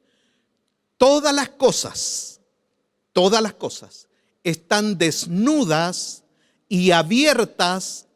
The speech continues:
a los ojos de aquel", y si llegara hasta ahí, diríamos, "Está bien, estamos desnudos delante de Dios". Pero dice, "a los ojos de aquel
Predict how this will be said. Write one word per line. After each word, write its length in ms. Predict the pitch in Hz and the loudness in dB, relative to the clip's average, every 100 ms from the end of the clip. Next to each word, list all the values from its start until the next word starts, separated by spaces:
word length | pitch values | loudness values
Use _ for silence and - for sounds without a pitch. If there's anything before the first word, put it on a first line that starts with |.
| - | -2
a 140 | 160 | 0
los 340 | 160 147 - | 0 -2 -2
ojos 480 | 214 226 - 214 147 | -2 -2 -2 -2 -2
de 160 | 147 156 | -2 0
aquel", 600 | 143 - 226 269 311 359 - _ _ _ _ _ _ _ _ _ _ _ _ _ - | 0 -2 -2 0 -2 -8 -18 _ _ _ _ _ _ _ _ _ _ _ _ _ -14
y 60 | 135 | -8
si 160 | 175 | -4
llegara 320 | 165 170 214 | -2 0 0
hasta 200 | 190 - | -2 0
ahí, 300 | 175 226 269 - _ _ _ _ _ _ _ | 0 0 -4 -12 _ _ _ _ _ _ _
diríamos, 380 | 175 214 208 214 | -2 0 2 0
"Está 220 | - 202 | 0 -2
bien, 220 | 220 123 | 0 -4
estamos 340 | - 196 202 165 | -2 -2 0 0
desnudos 480 | 165 180 233 233 | 0 0 0 2
delante 340 | 220 208 202 196 | 2 2 0 -2
de 160 | 175 | -2
Dios". 220 | 156 107 - _ _ _ | -2 -4 -6 _ _ _
Pero 200 | 165 160 | 0 2
dice, 400 | 214 214 233 208 - - | 0 0 0 0 -4 0
"a 140 | 180 | 2
los 320 | 175 165 - | 4 2 0
ojos 460 | 233 233 214 185 151 | -2 0 -2 -2 0
de 120 | 160 | 0
aquel 680 | 143 - 247 269 185 214 202 | 0 0 -2 0 0 -2 -6